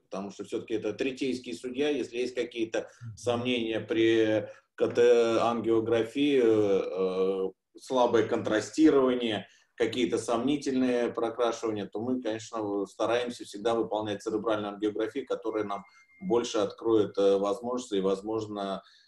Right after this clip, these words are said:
э, решит этот вопрос с диагностической точки зрения и уже принять решение по ее результатам.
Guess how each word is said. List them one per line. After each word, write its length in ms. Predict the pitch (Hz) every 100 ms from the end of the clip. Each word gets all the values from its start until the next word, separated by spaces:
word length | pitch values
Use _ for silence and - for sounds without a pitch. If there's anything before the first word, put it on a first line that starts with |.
| - -
э, 300 | 95 90 90
решит 360 | 95 92 - -
этот 240 | 95 90
вопрос 460 | 92 92 - 92 -
с 240 | 90 90 -
диагностической 680 | 90 90 95 - 90 110 -
точки 280 | 92 -
зрения 400 | 92 92 110 98
и 20 | 90
уже 200 | 87 92
принять 380 | 95 95 92 -
решение 480 | 92 - 98 90 85
по 60 | 92
ее 260 | 90 90
результатам. 540 | 87 87 95 85 82